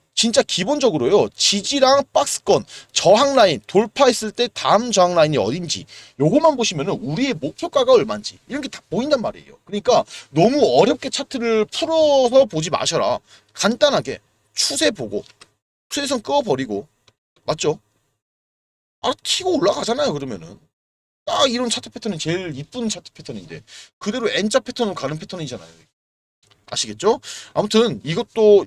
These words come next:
이것 또한, 필옵틱스 또한 우리에게 많은 수익을 가져올 수 있는 그런 종목이다. 이것만 알고 계시면 될 것 같습니다. 아, 그리고 이제 지금부터 시간이 좀 넉넉하신 분들은 영상을 집중해 주세요.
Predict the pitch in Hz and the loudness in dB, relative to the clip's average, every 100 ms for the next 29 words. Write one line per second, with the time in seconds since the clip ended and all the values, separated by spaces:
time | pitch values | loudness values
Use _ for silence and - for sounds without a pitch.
0 | - 190 285 - 240 196 - - 311 285 | -2 -4 -4 2 4 4 -2 -4 -4 -4
1 | - - 226 185 143 135 220 269 - 110 | -14 2 2 2 -2 -2 0 -2 -4 -10
2 | 98 196 226 208 175 156 - 104 113 110 | -8 -6 -8 -8 -8 -10 -14 -14 -12 -12
3 | - 101 101 139 139 127 143 135 123 127 | -12 -12 -6 -6 -6 -8 -6 -6 2 2
4 | 120 98 107 160 214 - - - - 98 | 2 -4 0 0 0 -8 -20 -14 -12 -8
5 | 101 101 98 98 95 98 90 80 _ - | -8 -8 -8 -8 -10 -12 -12 -14 _ -20
6 | _ 151 151 208 240 208 226 139 104 110 | _ 2 2 2 -2 0 2 0 -2 -4
7 | 127 117 - 202 240 208 - 247 208 151 | -4 -4 -4 -6 -6 -4 -2 -4 -6 -8
8 | 123 147 151 160 120 101 185 240 - 98 | -10 -10 -10 -8 -8 -4 -2 -4 -6 -12
9 | 101 101 123 233 240 - - 214 127 - | -10 -10 -8 -8 -8 -14 -10 -8 -8 -12
10 | - | -18